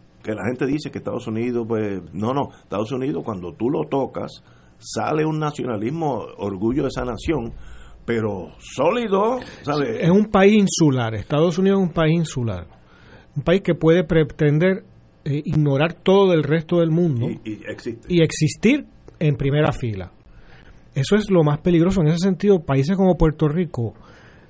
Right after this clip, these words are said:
Speaker 2: tienen los pies mucho más en la tierra. Un estudiante bueno en Puerto Rico, de hasta, de, de cualquier escuela privada, pública, etcétera, que va a la Universidad de Puerto Rico y no pierde su tiempo,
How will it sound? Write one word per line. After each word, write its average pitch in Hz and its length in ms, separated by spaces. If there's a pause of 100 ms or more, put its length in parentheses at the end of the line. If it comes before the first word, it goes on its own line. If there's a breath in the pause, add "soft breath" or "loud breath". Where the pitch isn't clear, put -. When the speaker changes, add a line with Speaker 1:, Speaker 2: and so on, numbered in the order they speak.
Speaker 2:
tienen 175 240
los 196 120
pies 196 180
mucho 185 300
más 185 180
en 185 80
la 180 140
tierra. 135 560 (320 soft breath)
Un 226 240
estudiante 165 800
bueno 139 420
en 117 80
Puerto 123 320
Rico, 127 380 (880 soft breath)
de 135 80
hasta, 104 420
de, 120 280
de 117 100
cualquier 139 480
escuela 160 380
privada, 135 460
pública, 156 520
etcétera, 165 420
que 120 100
va 117 80
a 123 40
la 135 60
Universidad 175 400
de 175 80
Puerto 165 280
Rico 180 220
y 143 60
no 151 160
pierde 165 280
su 143 160
tiempo, 113 500